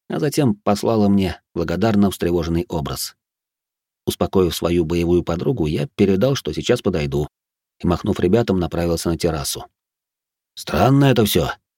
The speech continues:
догнав меня в коридоре, со вздохом произнес брат. «Акуму сама темная, как мы с тобой, и она считала Сета врагом. Но вот же». «Времена меняются», пожал плечами я и...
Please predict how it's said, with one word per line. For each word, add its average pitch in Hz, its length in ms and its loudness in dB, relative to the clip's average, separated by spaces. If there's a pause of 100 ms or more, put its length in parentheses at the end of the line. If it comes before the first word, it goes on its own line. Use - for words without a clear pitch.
(360)
догнав 85 420 -2
меня 92 200 2
в - 60 -14
коридоре, 98 400 4
со 85 160 -2
вздохом 90 360 0
произнес 85 380 0
брат. 80 360 -6 (580)
«Акуму 113 400 4
сама 107 260 4
темная, 120 400 4
как - 180 -6
мы 123 120 4
с - 60 -4
тобой, 95 360 0 (280)
и 78 60 -4
она 78 220 0
считала 104 360 2
Сета 104 200 2
врагом. 98 420 2 (380)
Но 131 140 -6
вот 196 220 2
же». - 220 4 (920)
«Времена 113 440 0
меняются», 110 640 2 (320)
пожал 95 280 2
плечами 95 400 2
я 107 200 4
и... 92 260 2